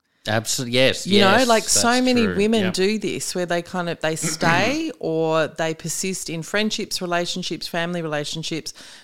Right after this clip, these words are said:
Speaker 2: where they go, "Oh, well, if I don't, then so-and-so will be upset." Well,
Speaker 1: Yeah.
Speaker 2: are you upset?
Speaker 1: Yeah, you're willing to forego, uh, your own kind
Speaker 2: Yeah.
Speaker 1: of, you know, emotional well-being
Speaker 2: You are
Speaker 1: for the sake
Speaker 2: allowed
Speaker 1: of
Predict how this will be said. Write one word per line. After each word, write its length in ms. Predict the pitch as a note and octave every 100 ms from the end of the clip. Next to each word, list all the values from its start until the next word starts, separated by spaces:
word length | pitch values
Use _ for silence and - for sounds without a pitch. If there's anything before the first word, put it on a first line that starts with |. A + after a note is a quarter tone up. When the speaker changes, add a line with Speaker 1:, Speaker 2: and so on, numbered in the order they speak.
| -
Speaker 2:
where 160 | F#3
they 160 | F3 E3
go, 280 | E3+ E3 D#3+
"Oh, 160 | E3+ E3
well, 120 | D#3+
if 180 | E3+ -
I 80 | E3
don't, 420 | D#3+ D3+ D3+ B2+
then 220 | D#3 D3+
so-and-so 560 | - D#3 D3 D3 D#3 C#3+
will 100 | C#3
be 180 | D3
upset." 480 | C#3 - - E3+ - - _ _
Well, 140 | C4+ C4+
Speaker 1:
Yeah. 80 | F3+
Speaker 2:
are 40 |
you 400 | F3 C#3+ D3+ C3+
upset? 580 | F#3+ A3+ - C#4 F#4 - -
Speaker 1:
Yeah, 360 | G#2 B2+ E2 -
you're 100 | G#2
willing 300 | A2+ A#2+ A#2+
to 120 | A#2+
forego, 500 | - A#2 G#2 G2 G2 F#2
uh, 140 | G2
your 240 | G2 G2+ G2
own 140 | G2+
kind 20 |
Speaker 2:
Yeah. 360 | A3 D4+ D#4 C3+
Speaker 1:
of, 100 | -
you 60 | F#2
know, 160 | F2+
emotional 540 | - G2 F#2+ F#2 G2+ F#2
well-being 440 | F2 F2 F#2 F#2
Speaker 2:
You 160 | A3 A3
are 160 | G3+
Speaker 1:
for 80 | G3+
the 60 | F#3+
sake 80 | F#3
Speaker 2:
allowed 380 | F#3 F#3+ F#3+
Speaker 1:
of 280 | F#3 - -